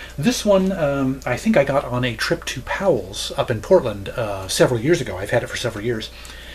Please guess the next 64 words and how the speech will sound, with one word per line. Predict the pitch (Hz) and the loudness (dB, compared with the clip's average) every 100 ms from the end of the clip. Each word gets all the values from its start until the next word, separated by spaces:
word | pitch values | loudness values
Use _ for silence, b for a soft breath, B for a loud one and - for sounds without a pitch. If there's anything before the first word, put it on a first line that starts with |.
| B B - | B B -4
It | |
is | 160 170 | -2 0
the | 131 | 0
top | - 135 | 2 2
one | 135 120 | 2 4
hundred | 131 123 | 2 2
Canadian | 135 123 123 120 | 2 2 2 0
albums. | 110 170 226 - - - - - - | 0 2 2 0 -10 -16 -20 -16 -10
Uh, | 113 98 | -8 -8
I, | 107 104 - - | -10 -12 -16 -12
why | 113 104 113 127 | -6 2 4 6
would | 123 110 | 4 0
I | 107 | 0
not | 131 131 | 0 0
buy | 123 104 | 0 -2
this, | 98 104 113 | -4 -10 -10
honestly, | 107 110 120 | -10 -6 -6
when | 104 107 | -4 -6
I | |
saw | 107 110 107 | -4 -4 -4
it? | - B B B B B B B | -6 B B B B B B B
And | 147 135 | 0 2
I'm | 131 | 4
not | 214 | 2
sure | 214 185 | 2 2
how | 147 | 2
the | 156 | 0
ranking | 123 127 135 | -2 -2 -2
is | 107 | 0
done. | 131 120 | 2 2
I | |
don't | 113 127 | 2 0
know, | 127 | 2
I | 131 | 2
don't | 139 | 4
know | |
if | 127 | 2
it's | 120 | 0
done | - 117 | 0 0
strictly | - 139 127 | 2 0 2
by | 107 | 2
sales | - 214 196 196 165 | 2 4 6 4 2
or | |
if | 135 | -2
it's | 127 - | -2 0
done | 131 | 2
by | 117 | 2
some | - 139 | 0 -2
kind | - 113 | -2 -4
of | |
a | 104 | -6
poll | - 190 165 175 160 | 4 6 6 2 -2
or | 127 | -2
what, | 113 107 - - | 0 -4 -6 -6
but, | 131 - | -4 -2
uh, | 127 - B B B B B B | -4 -6 B B B B B B
you | - | -4
know, | 110 113 - | -2 -4 -4
it | 139 | -2
has | 135 131 - | 0 0 0
all | 131 131 | 2 2
of | 117 | 2
the, | 127 127 113 | 2 2 0
uh, | 113 107 | -2 -4